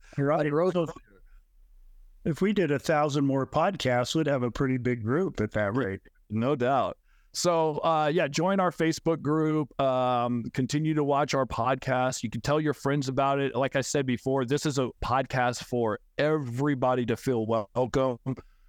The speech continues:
Speaker 1: Um, and you can make whatever comments you want. Uh, Rex and I will try the best that we can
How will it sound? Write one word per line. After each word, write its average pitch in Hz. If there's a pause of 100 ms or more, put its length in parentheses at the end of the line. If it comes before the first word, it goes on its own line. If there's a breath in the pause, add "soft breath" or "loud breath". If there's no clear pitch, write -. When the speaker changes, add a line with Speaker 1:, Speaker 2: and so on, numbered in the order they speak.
(160 loud breath)
Speaker 1:
Um, 104
and 117
you 131
can 131
make 127
whatever 123
comments 147
you 147
want. 143
Uh, 107
Rex 123
and 135
I 131
will 110
try 123
the 113
best 127
that 113
we 104
can 143